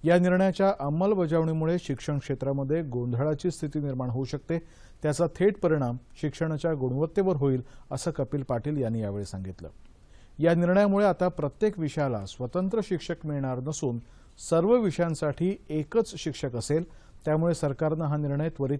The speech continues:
मागे घ्यावा, अशी मागणी यावेळी करण्यात आली. सरकारच्या या निर्णयाविरोधात येत्या पाच सप्टेंबरला उपोषण करणार असल्याची माहिती कपिल पाटील यांनी यावेळी दिली.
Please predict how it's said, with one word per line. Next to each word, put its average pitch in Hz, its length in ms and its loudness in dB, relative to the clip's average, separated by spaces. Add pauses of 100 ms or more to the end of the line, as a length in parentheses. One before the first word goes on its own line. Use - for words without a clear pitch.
मागे 127 300 -2
घ्यावा, 143 280 0
अशी 131 180 -4
मागणी 123 380 -4
यावेळी 113 240 -4
करण्यात 101 360 -6
आली. 92 140 -10 (600)
सरकारच्या 135 520 -2
या 151 120 0
निर्णयाविरोधात 123 800 -2 (420)
येत्या 151 280 0
पाच 151 360 -2
सप्टेंबरला 135 600 -2 (360)
उपोषण 190 460 0
करणार 143 340 0
असल्याची 131 360 -4
माहिती 123 380 -4
कपिल 127 340 -6
पाटील 110 420 -6
यांनी 110 220 -6
यावेळी 95 280 -6
दिली. 78 220 -12